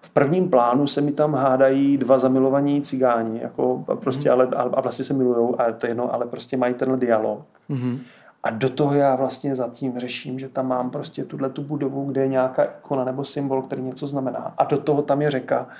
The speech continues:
Speaker 1: a
Speaker 2: Mhm.
Speaker 1: na ní plujou ohně dozadu. A ono to něco znamená třeba v mytologii nebo v,
Speaker 2: Mhm.
Speaker 1: nebo v tom kontextu té kultury a tak dál.“ Jo? Čili, že on dává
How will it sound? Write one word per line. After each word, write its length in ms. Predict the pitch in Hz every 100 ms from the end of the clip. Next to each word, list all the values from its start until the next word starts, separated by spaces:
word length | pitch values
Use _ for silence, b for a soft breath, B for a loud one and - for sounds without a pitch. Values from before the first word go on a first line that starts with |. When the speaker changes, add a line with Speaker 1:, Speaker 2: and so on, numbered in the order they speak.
| B
Speaker 1:
a 40 | 143
Speaker 2:
Mhm. 140 | 135
Speaker 1:
na 60 | 127
ní 160 | 135
plujou 340 | 131 139 139 139
ohně 500 | - 151 135 120 123
dozadu. 440 | 139 127 127 127 127 B B B -
A 80 | 120
ono 160 | 135 127
to 100 | 135
něco 240 | 131 131
znamená 420 | 135 131 131 127
třeba 280 | 131 156 135
v 140 | -
mytologii 540 | 147 135 131 139 127 135
nebo 220 | 131 131
v, 80 | 123 127
Speaker 2:
Mhm. 160 | 135 139
Speaker 1:
nebo 160 | 127
v 60 | 127
tom 140 | 139
kontextu 440 | 135 131 135 - 135
té 120 | 135
kultury 440 | - 131 135 131
a 60 | 123
tak 180 | 127 127
dál.“ 280 | 117 131 143
Jo? 160 | 160 156
Čili, 320 | - 160 170 B B B B B
že 180 | 131 147
on 240 | - 156 139
dává 720 | 131 127 160 175 180 180 -